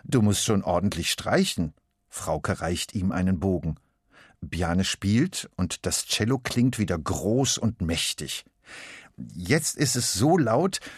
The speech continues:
das kann man sogar bis Wien hören, wo der Beethoven wohnt." "Bjarne bekommt nämlich Post von Beethoven", lächelt Mama. "So, so", sagt Frauke. "Dann hab ich was für dich, warte mal."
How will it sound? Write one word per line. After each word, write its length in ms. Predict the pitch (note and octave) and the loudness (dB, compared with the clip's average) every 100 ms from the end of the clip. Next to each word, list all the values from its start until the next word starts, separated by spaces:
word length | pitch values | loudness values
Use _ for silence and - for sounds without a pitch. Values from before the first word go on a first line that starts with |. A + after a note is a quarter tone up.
| - | -18
das 340 | - B2 - - | -4 0 2 2
kann 200 | - D3+ | 4 4
man 140 | F3+ | 4
sogar 260 | C#3 D3+ D#3 | 4 4 4
bis 300 | D3+ - A#2+ | 4 2 2
Wien 340 | F3+ G#3+ A3+ | 4 6 6
hören, 340 | A2+ G2 G2+ | 4 4 4
wo 60 | F#2+ | 2
der 120 | A#2+ | 2
Beethoven 640 | A#2+ E3+ - E3+ A2 F#2 D2+ | 2 2 2 2 2 -2 -2
wohnt." 360 | E2+ D#2 - _ _ _ _ _ _ _ _ _ - _ - | -2 -2 -4 _ _ _ _ _ _ _ _ _ -20 _ -12
"Bjarne 420 | D#2+ F#2+ E2 G#2+ | -2 0 4 2
bekommt 420 | F#2 - F#2 - | 2 0 0 0
nämlich 340 | F#2 E2+ - | 0 0 -4
Post 280 | - G2 - | -2 -2 -2
von 220 | - F2 | -2 -2
Beethoven", 760 | D2+ E2+ G#2 - E2 C#2+ E2 D2+ | 0 0 0 -2 -4 -4 -6 -6
lächelt 340 | - G2 F#2+ D#2+ | -2 0 0 0
Mama. 340 | F2 E2 E2 - _ _ _ _ - - - | -2 -2 -4 -6 _ _ _ _ -6 -6 -6
"So, 240 | - G2 | -2 0
so", 360 | F#2 F#3 A#3 - _ | 2 2 2 -2 _
sagt 320 | - E2+ D2+ | -4 -4 -4
Frauke. 400 | - E2+ E2 E2+ - - - _ | -2 0 0 -2 -6 -20 -20 _
"Dann 460 | - G2+ - G#2 G#2 | -14 -4 0 2 2
hab 160 | A3 B3 | 2 0
ich 160 | E3 | 0
was 140 | F2 - | 0 0
für 140 | F2+ | -2
dich, 280 | D2+ D#2+ - | -2 -4 -2
warte 220 | A3+ B3 | 0 2
mal." 260 | D3 A2+ | 2 0